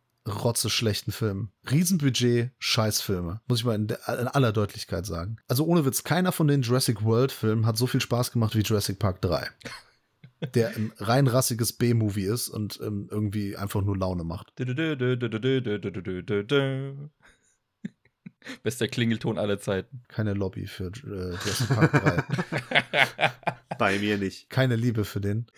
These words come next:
Speaker 3: Nein.
Speaker 1: Ah, schade.
Speaker 3: Ich hätte aber, äh, was Geiles, äh, mit Dinosauriern,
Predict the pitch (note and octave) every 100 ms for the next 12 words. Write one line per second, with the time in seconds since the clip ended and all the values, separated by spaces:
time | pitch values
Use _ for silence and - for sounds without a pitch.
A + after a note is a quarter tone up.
0 | - - A2 E2+ F3+ _ E3+ - - _
1 | - - _ - E2+ D#2+ D2+ - F2 D#2
2 | E2 F2+ - A2 D3 D#3+ G3+ F#3 D#3 C#3+
3 | C#3+ C3+ C3 - C#3+ D3 C#3+ - B2+ B2+
4 | A#2+ A#2 B2 A#2+ A2 D#3 D#3 G2+ F#2+